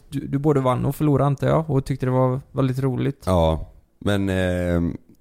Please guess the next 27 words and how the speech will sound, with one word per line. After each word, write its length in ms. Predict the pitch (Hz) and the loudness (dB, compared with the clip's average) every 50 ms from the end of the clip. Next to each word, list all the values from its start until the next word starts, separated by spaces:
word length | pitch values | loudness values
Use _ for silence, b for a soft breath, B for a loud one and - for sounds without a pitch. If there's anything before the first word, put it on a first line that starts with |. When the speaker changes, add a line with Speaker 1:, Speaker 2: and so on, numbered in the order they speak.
| - - - - - - - | -20 -20 -20 -20 -20 -6 -2
Speaker 2:
tillbaka 400 | - 104 92 87 87 - 104 110 | 0 2 2 2 2 2 2 2
där 100 | 107 92 | 2 2
när 80 | 87 | 4
jag 100 | 87 85 | 4 4
var 240 | 82 85 - 90 85 | 4 4 4 4 4
arton, 220 | 80 - - 76 | 4 2 0 0
nitton, 400 | 82 87 85 - _ - 87 92 | 0 0 -2 -2 _ 0 0 2
det 80 | 87 85 | 2 2
var 120 | 85 90 | 2 2
ju 160 | 87 92 95 101 | 2 2 2 2
en 180 | 101 101 110 | 2 0 0
gång 260 | 107 92 80 73 71 | 0 0 0 0 0
då 140 | 71 73 73 | 0 2 2
jag 180 | 71 71 69 69 | 4 2 2 0
bestämde 340 | 73 73 - 69 71 71 76 | 0 -2 0 0 0 2 2
mig 100 | 85 82 | 2 2
för 160 | - 78 71 | 2 0 0
att 100 | 67 - | 0 -2
jag 100 | 71 67 | -4 -6
skulle 220 | - - 64 69 | -6 -6 -4 -4
lägga 220 | 69 69 69 64 73 | -2 -2 0 0 2
av 220 | 73 76 73 71 | 2 2 2 2
med 140 | 71 69 71 | 0 -4 -4
spelandet 540 | - - 76 69 64 55 - 65 - - - | -2 -2 0 0 0 -2 -4 -6 -8 -10 -12
när 120 | - - 71 | -10 -6 -6
jag 120 | 67 67 - | -4 -4 -4
fick, 360 | 71 69 - - - - | -6 -6 -8 -10 -20 -20